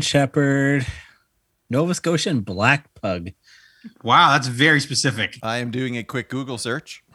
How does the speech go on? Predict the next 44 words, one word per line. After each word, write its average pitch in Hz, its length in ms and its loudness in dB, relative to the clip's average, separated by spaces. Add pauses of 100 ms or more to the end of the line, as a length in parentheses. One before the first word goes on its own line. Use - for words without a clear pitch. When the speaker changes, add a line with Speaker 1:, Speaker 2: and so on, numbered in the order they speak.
(260)
Speaker 1:
All 151 220 6
you 160 120 2
need 170 140 6
is 151 120 4
a 131 60 2
regular 151 400 4
pug 156 380 4
and 110 140 -4
a 101 40 -4
can 120 220 -4
of 117 60 -4
spray 98 280 -4
paint, 92 260 -4
and 101 100 -8
you've 101 80 -8
got 110 140 0
yourself 104 340 -2
a 95 40 -6
Nova 98 260 -4
Scotian 95 440 -8
Black 92 240 -6
Pug. 87 240 -10 (760)
Speaker 3:
Um, 107 440 -6 (320)
did 160 260 0
you 185 100 2
Speaker 2:
They're, 165 80 4
Speaker 3:
mean 175 180 2
Speaker 2:
they're 175 120 6
the 214 100 4
ones 202 220 2
they, 156 200 4
like, 127 280 2
Speaker 3:
Uh-oh. 131 140 -4
Speaker 2:
they, 117 220 2
like, 101 260 0
rip 123 200 -2
their 107 160 0
eyeballs 101 440 0
out 92 160 -2
a 92 60 -4
lot, 87 260 -4
right, 95 220 -2
by 98 140 -2
accident? 120 520 -4